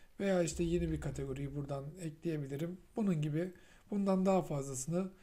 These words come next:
e, yapmaya çalışacağız. Ama öncelikle ne yapalım? Kabataslak bir arayüzümüzü tasarlayalım. Bunun için Android'e gittik. E, yeni bir proje başlattık. Şöyle alayım şuraya.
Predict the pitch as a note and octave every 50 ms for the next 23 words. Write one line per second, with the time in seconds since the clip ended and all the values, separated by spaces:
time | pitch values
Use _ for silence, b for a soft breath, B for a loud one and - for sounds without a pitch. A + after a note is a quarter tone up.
0 | B B B B B B B - D#3+ D#3+ D#3+ D#3 D#3 D#3 D#3 D#3 D#3 E3 F3 F3
1 | F#3 F3+ F3 - - D3 C3+ C3+ C3 F#3 F#3 F#3 F3+ - - - F#3 F#3 F3+ F#3
2 | - F#3+ F3+ G3 G3+ G3 F#3 F3+ F#3 F3+ E3 D3+ D3 - F3 E3+ F#3 G3 F#3+ F3
3 | - D#3 D#3 F3 F3+ F3 - F#3 F3 F3 D3+ - D3+ C#3+ - F3 D#3+ D3 - -
4 | E3 D#3+ D#3+ F3 E3 D#3+ D#3+ D3+ C#3 C#3 C#3 C#3+ C#3 C#3+ E3 F3+ F3 F3 - -
5 | - D3+ D3 - C#3+ C3 C3 C3 C3 A#2+ A#2+ - - - - _ b b b b
6 | b b b b b b b b b b b b b b b b b b A3 A#3
7 | B3 B3 A#3 F#3+ - - E3 D#3+ F3 F#3 - - - - - - - - - -
8 | - - - - - - - - E3 F3 F#3+ F#3+ F#3+ G3 G3+ F#3+ - F#3 E3+ E3
9 | G3 F#3 - - F3+ D#3 - - - - G3 F3+ D#3+ D#3 D#3+ D#3 D#3 D#3 D#3 D#3
10 | D#3+ D#3 E3 F#3 F#3 F#3+ F#3 E3+ F3 F#3 F3+ - - - - - - - _ _
11 | - - - - - - - F#3 F3 E3 D3+ C#3 C3+ C3+ D3 E3 E3 D#3+ - -
12 | F3 E3 F3 - - E3+ - - - - - - - - - - - - - -
13 | C#3+ C3 C3 C3 C#3+ D#3+ D#3 D#3 D3+ D3 D3 - - C#3+ C#3+ C#3+ D3 D3